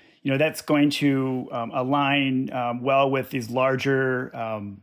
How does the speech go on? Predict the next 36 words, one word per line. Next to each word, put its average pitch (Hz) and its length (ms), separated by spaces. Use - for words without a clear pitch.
uh, 110 400
comprehensive 135 640
universities 127 920
that 185 180
have 175 180
really 226 220
managed 151 560
well 147 420
through 139 280
the 123 180
pandemic 135 720
to 131 140
date. 139 480
And, 120 220
and 131 140
those 139 160
are 143 40
universities 135 760
that 120 280
typically 147 380
have, 120 480
uh, 113 220
a 117 80
strong 127 440
brand 160 560
with, 123 300
with 120 180
a 120 40
national 135 800
and 117 220
even 127 240
global 131 520
student 117 380
draw. 147 440
They 127 140
have, 120 440